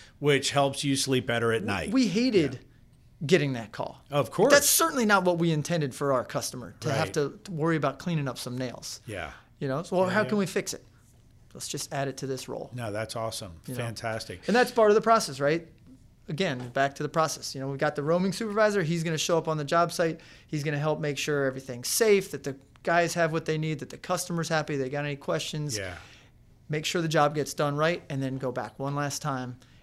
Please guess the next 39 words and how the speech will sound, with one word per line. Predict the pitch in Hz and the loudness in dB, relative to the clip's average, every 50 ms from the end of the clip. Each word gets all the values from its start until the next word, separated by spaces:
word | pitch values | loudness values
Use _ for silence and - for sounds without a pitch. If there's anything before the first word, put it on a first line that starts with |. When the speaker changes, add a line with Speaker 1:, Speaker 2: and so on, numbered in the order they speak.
| - - | -6 -4
Speaker 2:
And, | 143 165 165 165 - | -2 -2 -2 -4 -4
and | 156 160 | -4 -2
then, | 202 202 196 202 202 - - - - - - - - | 0 0 -2 -2 -6 -10 -20 -20 -20 -20 -20 -20 -18
then | - 147 143 147 160 160 | -10 -6 -4 -2 -2 0
the | 165 165 | 0 2
estimator | 175 185 180 - 180 170 170 160 156 147 | 2 0 0 -2 -2 -2 0 0 0 0
goes | 147 147 139 - | 0 0 0 0
back | - 135 135 127 - | 0 0 0 0 -2
and | 135 | -4
does | 131 131 120 123 | -4 -4 -4 -6
a, | 104 - - - _ - - - - - - | -10 -14 -18 -20 _ -20 -20 -20 -20 -20 -20
a | - | -12
true | - - - - 220 208 175 | -10 -6 -2 0 2 0 0
final | - - 151 151 151 151 147 143 | 0 0 0 2 2 2 0 -2
inspection. | 135 127 - - - 127 117 - - - 127 123 123 107 - - - - 101 | -2 -4 -4 -2 -2 -2 -2 -4 -6 -8 -8 -8 -10 -12 -14 -18 -20 -20 -16
Speaker 1:
Right. | 101 101 127 | -8 -4 -2
Speaker 2:
Make | 151 113 | 0 0
sure | 113 196 185 | 2 2 2
it | 180 | 2
was | 165 160 139 | 2 0 0
done | - 175 165 160 | 2 2 2 2
the | 151 147 | 2 2
way | 139 131 127 | 2 0 0
he | 120 139 170 | 0 -2 -2
sold | 180 - - 160 143 135 156 | -2 0 2 2 2 2 0
it. | 185 - - - - - - | -2 -4 -6 -14 -20 -16 -10
Speaker 1:
Yep. | 117 113 117 117 117 - - - - - - - - _ _ - | -6 -4 -4 -4 -4 -6 -12 -20 -20 -20 -20 -20 -20 _ _ -10
Speaker 2:
And, | - 139 139 139 143 143 | -6 -4 -4 -4 -2 -2
uh, | 147 147 151 151 151 151 147 143 147 - - | -2 0 0 -2 -2 -4 -6 -8 -12 -12 -10
we | 139 147 160 | -6 -4 -4
don't | 175 180 | -2 -2
ask | 175 180 170 - - | -2 -4 -4 -6 -8
for, | - 180 170 165 165 165 160 165 - | -6 -6 -4 -4 -4 -4 -6 -6 -6
you | 196 156 | -6 -6
know, | 147 151 147 | -6 -4 -4
their | 147 139 | -4 -4
final | - 147 151 151 147 | -4 -4 -4 -4 -4
payment | 139 - 160 170 135 120 | -4 -6 -4 -4 -4 -6
until | 110 113 - 131 127 127 123 123 | -8 -8 -6 -6 -6 -6 -8 -10